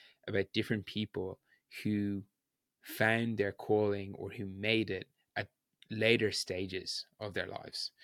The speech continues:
because it's so easy for us to put pressure on ourselves to, you know, if, I remember when I was a kid, I said, "If I wasn't gonna be, if I wasn't a millionaire by the time I was eighteen,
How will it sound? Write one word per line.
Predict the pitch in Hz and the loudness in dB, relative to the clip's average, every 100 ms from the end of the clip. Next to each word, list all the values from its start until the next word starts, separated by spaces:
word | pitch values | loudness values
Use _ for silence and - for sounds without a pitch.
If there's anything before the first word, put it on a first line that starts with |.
| - _ | -20 _
because | 107 101 | 0 0
it's | 98 - | 0 2
so | - 123 113 | 8 8 8
easy | 107 107 | 4 0
for | - | 0
us | 98 | 0
to | - | -2
put | - 92 | -4 -2
pressure | 101 95 - | 0 -2 -2
on | 101 95 | -4 -6
ourselves | - 92 95 110 - | -6 -6 -6 -6 -4
to, | - 90 - - _ | -4 -4 -8 -20 _
you | - 90 | -10 -10
know, | - | 0
if, | 107 107 - - | 0 0 -4 4
I | 196 | 6
remember | 127 95 90 | 6 2 0
when | 107 | 0
I | 104 | 2
was | 98 | 0
a | |
kid, | - 95 - | 0 2 4
I | 120 | 2
said, | 107 107 101 | 4 2 0
"If | - | 0
I | 113 | 2
wasn't | 117 107 101 101 | 4 2 -2 -6
gonna | 98 | -6
be, | 95 92 87 _ | -8 -10 -12 _
if | - 143 | 4 10
I | |
wasn't | 180 180 143 | 12 10 8
a | |
millionaire | 113 110 104 104 98 | 2 0 0 -2 -2
by | 95 | -4
the | |
time | 95 104 101 | -4 -6 -6
I | |
was | 95 | -6
eighteen, | 90 - 95 | -6 -8 -10